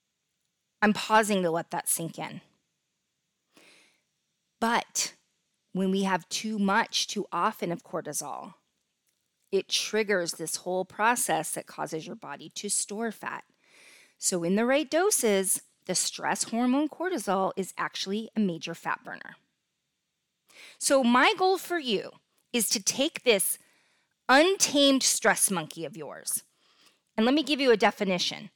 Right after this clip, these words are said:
The untamed stress monkey is one who behaves like a panic monkey when placed under minimal stress. And instead, you're gonna tame your stress monkey and make it resilient.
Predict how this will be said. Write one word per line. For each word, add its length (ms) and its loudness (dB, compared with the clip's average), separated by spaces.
The 140 2
untamed 580 4
stress 360 2
monkey 480 -10
is 320 4
one 280 4
who 100 0
behaves 440 -2
like 120 -4
a 80 0
panic 640 0
monkey 640 2
when 160 -2
placed 460 -6
under 240 4
minimal 580 6
stress. 640 -4
And 100 4
instead, 560 0
you're 140 -4
gonna 380 0
tame 520 2
your 100 0
stress 440 -6
monkey 400 -14
and 180 4
make 200 -4
it 120 -4
resilient. 720 -10